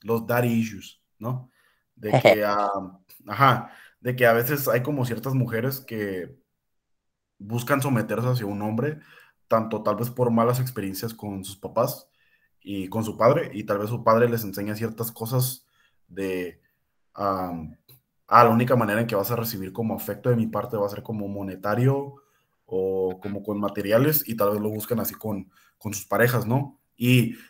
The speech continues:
Speaker 1: hay algunas mujeres que tal vez buscan, eh, también puede ser como en hombres, pero tal vez en hombres es diferente, pero ahorita estamos como hablando como un poquito más del ejemplo de las mujeres. Eh, por ejemplo, si siguen escuchando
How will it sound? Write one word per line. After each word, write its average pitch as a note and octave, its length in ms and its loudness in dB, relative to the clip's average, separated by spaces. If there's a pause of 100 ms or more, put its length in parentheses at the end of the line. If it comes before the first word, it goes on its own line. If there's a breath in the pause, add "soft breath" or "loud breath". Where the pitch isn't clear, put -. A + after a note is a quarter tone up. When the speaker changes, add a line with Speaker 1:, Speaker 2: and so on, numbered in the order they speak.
Speaker 1:
hay A2 80 6
algunas B2+ 420 10
mujeres B2 560 2
que A#2 120 -4
tal G2+ 200 -2
vez A2+ 200 0
buscan, A2+ 880 -2 (300)
eh, C#3 120 6
también D3+ 280 8
puede F#3 160 6
ser F3+ 100 0
como F#3 160 2
en A2+ 80 6
hombres, C3+ 240 6
pero B2 120 4
tal A2 120 2
vez A#2+ 100 2
en B2+ 100 4
hombres B2 240 0
es B2 100 -4
diferente, A#2 480 -2
pero - 420 -10
ahorita G#2+ 120 -6
estamos B2+ 240 2
como A#2+ 160 -2
hablando G2+ 220 -4
como G#2+ 160 -10
un G2 40 -12
poquito A2 240 -12
más A2 120 -10
del A#2 100 -4
ejemplo G2 240 -12
de A2+ 60 -6
las G#2 80 -8
mujeres. G#2+ 420 -8 (360)
Eh, G2+ 200 -2 (160 loud breath)
por B2+ 100 6
ejemplo, B2+ 160 8
si B2 140 2
siguen B2 280 0
escuchando C3+ 920 0